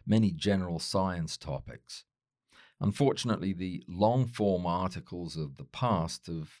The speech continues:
been largely supplanted by shorter, more photo-heavy pieces, and I think that's a shame. But in the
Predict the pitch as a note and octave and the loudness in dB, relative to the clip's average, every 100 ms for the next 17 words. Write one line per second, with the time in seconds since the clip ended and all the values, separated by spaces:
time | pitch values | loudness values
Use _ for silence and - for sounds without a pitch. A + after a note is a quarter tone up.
0 | - F#2+ F2 G2 A2+ G2+ - F2 E2 - | -6 -2 0 2 2 0 -2 -8 -8 -8
1 | D#2 - G2 F#2 F2 E2 D#2 D#2 D#2+ D#2 | -10 -6 -2 0 -2 -4 -8 -6 -4 -4
2 | - - G2+ F#2+ F2+ F#2+ F2+ D#2+ - - | -6 -6 -2 -2 -2 -4 -4 -4 -10 -20
3 | _ F#2 F#2+ F2 E2 - _ - G2+ F2 | _ 0 2 2 -2 -6 _ 2 2 2
4 | - F2 E2+ - F#2 - D2+ - F2 A2+ | 0 -2 -2 -4 -4 -4 -6 -8 -6 -6
5 | - C#2 F2+ G2 G#2+ G2 - E2+ - D#2+ | -6 -8 -4 -4 -2 -6 -6 -10 -10 -10
6 | - F#2 D#2+ C#2 C2+ - _ _ _ _ | -6 -2 -2 -2 -8 -14 _ _ _ _
7 | _ _ _ _ - A2 C3 A2+ F#2 | _ _ _ _ 0 2 4 4 2